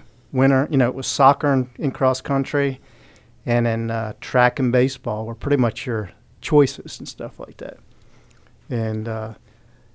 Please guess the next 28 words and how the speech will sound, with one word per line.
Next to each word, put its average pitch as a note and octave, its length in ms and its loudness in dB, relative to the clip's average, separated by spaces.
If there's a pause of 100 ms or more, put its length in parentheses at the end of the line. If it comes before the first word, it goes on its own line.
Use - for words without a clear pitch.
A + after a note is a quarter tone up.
(280)
so A#2 460 -2 (100)
he D3+ 220 0
just, - 320 -4
he, - 200 -20 (140)
basically E3+ 340 0
he F#3 120 2
just F#3 220 -2
recruited. D#3+ 640 4
He D3 160 -6
went D#3+ 200 0
up D#3 180 2
and D3 140 0
down D3 300 2
the B2+ 80 -2
hallways D3+ 560 2
at E3 240 0
his A#2+ 180 -4
gym D3 280 2
classes, D3+ 540 2
you C#3+ 60 -2
know, D3 200 0
if B2+ 100 -2
anybody C#3 380 4
showed D3 280 2
any C#3+ 140 2
kind D3 240 -2
of C3+ 100 -6
talent, C3+ 520 -4